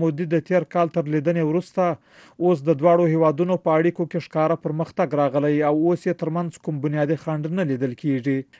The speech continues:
ویجی ګوکلې وویل، دواړو مشرانو ومنله چې سخت دریځي یو شریک چیلنج دی او دواړو په سیمه کې د ترهګرۍ د له منځه وړلو لپاره هم ګډه اراده وکړه. د هند او چین د مشرانو ترمنځ د وروستیو کلونو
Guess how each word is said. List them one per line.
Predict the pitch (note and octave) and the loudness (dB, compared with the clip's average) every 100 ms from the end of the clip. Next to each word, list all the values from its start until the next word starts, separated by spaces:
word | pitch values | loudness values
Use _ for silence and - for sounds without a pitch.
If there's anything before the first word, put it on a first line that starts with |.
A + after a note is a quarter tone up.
| D#3 D3 | -4 0
ویجی | C#3 F3+ D#3 | 2 2 2
ګوکلې | D#3 - F3+ F3 | 0 2 2 4
وویل، | F3+ F#3 F3+ C#3+ | 4 2 0 2
دواړو | E3 F3 E3+ D#3+ | 4 4 4 0
مشرانو | - E3+ E3+ D#3+ | 0 2 2 2
ومنله | E3 F3 F3+ F#3 F3 | 2 0 0 -2 -2
چې | E3+ - | -6 -8
سخت | D#3 C#3+ C3+ | -10 -4 0
دریځي | D#3 D3+ D#3 F3+ | 2 0 0 2
یو | E3 - | 2 2
شریک | E3+ F3 - - | 0 0 -2 0
چیلنج | F3 F3+ D#3 C3+ | 0 2 0 0
دی | D3+ D3+ | 2 2
او | D3 D3 | 2 2
دواړو | C3+ E3+ E3+ D#3 | 2 2 2 0
په | D#3 F#3 | -4 -4
سیمه | F3+ E3+ | -4 -2
کې | F#3+ D3 - - - - D3+ | 0 -2 -4 -20 -18 -2 -2
د | D3+ | 0
ترهګرۍ | D3 D#3 D3+ E3 F3+ D#3+ | -2 0 2 2 4 2
د | D#3+ | 0
له | |
منځه | D#3 D3+ D#3 | -2 0 2
وړلو | E3+ E3+ D#3 | 2 2 0
لپاره | E3 E3+ E3 | 0 0 0
هم | E3 E3 D#3 | -2 -2 0
ګډه | D3 D#3 D#3+ | 0 2 2
اراده | E3 E3+ C#3 | 2 2 0
وکړه. | C3 D3 C#3+ C3+ _ - D#3 | -2 -2 -2 -4 _ -4 0
د | C#3 | 2
هند | F#3 F#3 - | 0 -2 0
او | E3+ E3 - | 0 0 -2
چین | F#3+ F3+ | -2 0
د | E3 | 2
مشرانو | D#3+ E3+ E3+ F3 E3 E3 | 0 0 2 2 0 -2
ترمنځ | E3+ F#3 E3 E3+ | -2 -2 2 4
د | E3 | 4
وروستیو | D#3 - F#3 E3+ - | 2 -2 0 0 0
کلونو | E3 F3+ | -2 0